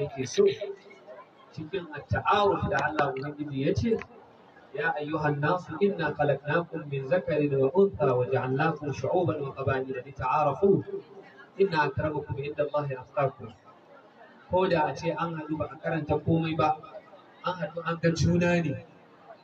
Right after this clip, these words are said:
an yi zumunta ma juna, to, an sadar da abin da Allah yake so a sadar na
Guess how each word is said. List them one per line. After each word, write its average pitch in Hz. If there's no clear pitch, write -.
an 160
yi 185
zumunta 156
ma 160
juna, 156
to, 135
an 175
sadar 170
da 139
abin 156
da 151
Allah 147
yake 143
so 143
a 131
sadar 151
na 156